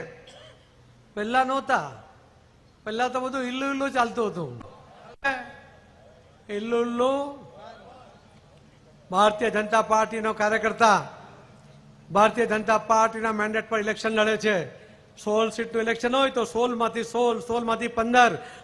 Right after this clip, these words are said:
સોળમાંથી ચૌદ, એ પ્રકારની સીટો જીતીને આવે છે. સહકારી ક્ષેત્રનું જે બજેટ છે એ સરકારના બજેટ જેટલો બજેટ છે, બને છે. અને ઇમેજ આપણને ઇલેક્શનમાં પણ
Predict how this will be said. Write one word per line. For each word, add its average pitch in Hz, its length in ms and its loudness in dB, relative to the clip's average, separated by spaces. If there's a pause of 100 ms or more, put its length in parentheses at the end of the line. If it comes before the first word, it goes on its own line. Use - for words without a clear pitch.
સોળમાંથી 240 680 0
ચૌદ, 247 260 8 (440)
એ 233 160 4
પ્રકારની 240 440 2
સીટો 240 360 -2
જીતીને 226 360 0
આવે 220 260 4
છે. 202 200 0 (560)
સહકારી 233 540 4
ક્ષેત્રનું 233 520 2
જે 233 120 2
બજેટ 226 420 4
છે 254 180 6 (640)
એ 208 80 -2
સરકારના 233 640 2 (100)
બજેટ 240 340 2
જેટલો 240 260 0
બજેટ 226 360 2
છે, 226 160 2 (440)
બને 233 280 2
છે. 226 200 0 (520)
અને 214 180 0
ઇમેજ 254 340 2
આપણને 226 380 2
ઇલેક્શનમાં 220 580 -2
પણ 233 140 0